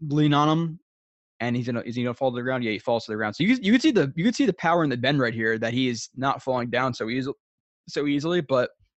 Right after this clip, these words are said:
if you're gonna try to do this, you'll see, you'll see guys like Khalil Mack who will rush up the arc right here. They're really gonna change their force. So they're gonna, they're gonna take the step upfield,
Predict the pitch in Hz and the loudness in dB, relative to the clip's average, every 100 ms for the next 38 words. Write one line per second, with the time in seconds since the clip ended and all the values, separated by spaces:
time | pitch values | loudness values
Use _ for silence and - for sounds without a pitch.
0 | _ _ _ _ _ _ 127 147 151 180 | _ _ _ _ _ _ -6 0 0 2
1 | 165 131 151 127 - - - - _ _ | 2 4 4 2 -2 -12 -20 -20 _ _
2 | _ 143 120 160 143 160 143 139 131 - | _ -8 -4 -2 -2 0 2 0 -2 -4
3 | 147 135 127 123 - 120 123 120 135 151 | -2 0 0 -2 -4 -4 -2 0 0 0
4 | - 131 127 139 160 165 175 - _ _ | -2 -2 0 0 0 0 -2 -4 _ _
5 | _ - 151 156 160 151 120 - 143 139 | _ 0 4 6 6 4 0 0 2 0
6 | 127 120 147 131 107 135 131 143 120 113 | -2 -4 -2 -2 -2 -2 0 0 -4 -4
7 | 139 135 123 107 - _ - 147 135 143 | -2 0 -2 -4 -10 _ -4 -2 -2 -2
8 | 139 127 151 160 | -4 -2 0 0